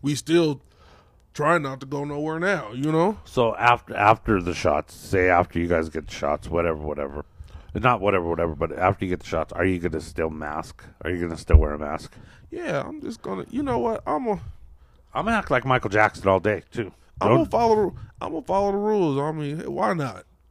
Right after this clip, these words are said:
Speaker 1: It's a mask.
Speaker 2: You know?
Speaker 1: They got all kind of different kind of masks, man. You can rep your shit. If you worried about repping your city or repping your, get you a mask, put your little,
Speaker 2: <laughs>
Speaker 1: engrave it, slap your little name on there, your little hood, your little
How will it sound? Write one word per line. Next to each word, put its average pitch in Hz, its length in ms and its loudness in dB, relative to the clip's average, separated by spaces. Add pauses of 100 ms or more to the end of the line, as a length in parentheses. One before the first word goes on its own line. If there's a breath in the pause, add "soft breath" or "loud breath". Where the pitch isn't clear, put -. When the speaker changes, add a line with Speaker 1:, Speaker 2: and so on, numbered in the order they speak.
(140)
Speaker 1:
It's 170 180 -2
a 151 60 -4
mask. 113 420 -10 (240)
Speaker 2:
You 113 160 -2
know? 120 160 6
Speaker 1:
They 131 80 2
got 165 140 0
all 156 140 4
kind 156 220 -4
of 143 80 -6
different 139 300 -2
kind 131 180 -4
of 120 60 -12
masks, 120 320 -14
man. 127 200 -10
You 170 120 -8
can 120 120 -8
rep 131 240 0
your 127 160 -2
shit. 127 220 -6 (320 soft breath)
If 135 180 -8
you 208 160 -6
worried 170 220 -2
about 147 340 -2
repping 147 300 -2
your 139 180 0
city 120 380 -4
or 110 80 -4
repping 120 340 -6
your, 120 200 -12 (220)
get 135 180 -12
you 151 100 -8
a 147 40 -8
mask, 131 340 -2
put 131 180 -10
your 131 100 -6
little, 131 220 0 (200)
Speaker 2:
<laughs> - 200 -20
Speaker 1:
engrave 156 540 4
it, 156 180 2 (140)
slap 160 360 0
your 165 120 0
little 160 160 -2
name 156 280 -4
on 147 220 -4
there, 147 180 2
your 147 160 0
little 151 280 -2
hood, 143 300 -2
your 147 100 -4
little 147 180 -6